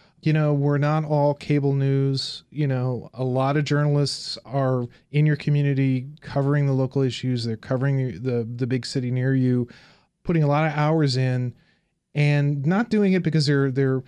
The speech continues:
like, plying a particular political stance, but because they want to inform the public. That's what their job is. And so this idea that they're just creating fake news to sort of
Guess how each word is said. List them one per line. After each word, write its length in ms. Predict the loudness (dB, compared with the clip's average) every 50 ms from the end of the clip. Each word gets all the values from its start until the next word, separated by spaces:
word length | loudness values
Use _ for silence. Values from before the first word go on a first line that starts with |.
| -12 -20 _ _ _ -6
like, 180 | -6 -6 -6
plying 400 | -6 -6 -2 -2 0 0 0 0
a 60 | -2 -2
particular 480 | -4 -4 -2 -2 0 -2 -2 -2 -4
political 440 | -6 _ -6 -4 -2 -2 -2 -4 -6
stance, 480 | -8 -4 -2 -2 0 2 2 0 -2 -2
but 200 | -4 -4 -2 -2
because 300 | -2 0 0 0 0 2
they 100 | 0 0
want 160 | 0 0 -2
to 60 | -2
inform 320 | -4 -4 -4 -4 -4 -4
the 60 | -4 -4
public. 360 | -4 -4 -4 -4 -6 -10 -10
That's 180 | -10 -12 -12
what 100 | -10 -8
their 100 | -6 -6
job 400 | -4 -2 -2 -2 -2 -2 -4 -4
is. 280 | -6 -10 -12 -14 -18 -20 _ _ _ _ _ _ _ _
And 560 | -2 0 2 2 2 2 2 2 2 0 -2
so 640 | -4 -4 -2 0 2 2 2 2 2 2 2 0 -2 -6 _ _ _ _ -2
this 160 | -2 0 2
idea 760 | 2 2 2 2 2 2 4 4 4 2 2 2 2 0 -2
that 340 | -2 0 0 2 2 0 -2 -4
they're 280 | -4 -2 0 0 0
just 260 | 0 0 -2 -4 -4
creating 320 | -4 0 0 0 0 0 -4
fake 320 | -4 -2 -2 -2 0 0
news 320 | 0 2 2 2 0 -2 -4
to 380 | -4 -2 0 0 2 0 -2
sort 240 | -2 -4 -2 -2 -2
of 120 | -2 -2